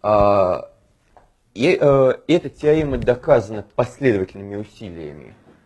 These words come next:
а, д-, э, двух групп, одна из которых состоит из одного человека. Сначала, э, э, Робинс, э, с-, сначала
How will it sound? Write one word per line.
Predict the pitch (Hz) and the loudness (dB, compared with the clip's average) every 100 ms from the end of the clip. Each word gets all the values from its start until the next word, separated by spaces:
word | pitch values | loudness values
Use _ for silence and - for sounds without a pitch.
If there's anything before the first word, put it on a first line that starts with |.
| _ _ _ _ _ | _ _ _ _ _
а, | 113 110 95 - _ _ _ _ _ - | -6 -4 -6 -10 _ _ _ _ _ -18
д-, | 120 113 | -16 -2
э, | 123 110 104 98 95 98 - _ _ _ _ - | 2 2 2 -2 -8 -18 -20 _ _ _ _ -6
двух | 120 135 101 | 0 2 4
групп, | 117 120 - | 4 4 2
одна | 92 104 | -4 -4
из | 90 | -8
которых | 95 95 87 | -10 -10 -10
состоит | - 90 | -10 -12
из | 87 | -12
одного | 92 90 90 | -14 -14 -14
человека. | - - 165 269 - 151 - _ _ _ _ _ | -12 -6 -4 -6 -8 -20 -20 _ _ _ _ _
Сначала, | - 143 135 135 - 165 127 98 85 73 - _ _ _ _ _ _ - | -14 -6 -6 -6 -2 4 4 2 -2 -10 -16 _ _ _ _ _ _ -2
э, | |
э, | 127 127 123 110 107 104 98 92 101 - | 0 2 2 2 2 0 -2 -4 -6 -2
Робинс, | 120 135 127 101 101 - - | 4 6 4 2 -8 -12 -8
э, | 120 113 | -4 -4
с-, | - - - | -6 -20 -12
сначала | 139 131 170 127 107 | -6 -2 2 4 4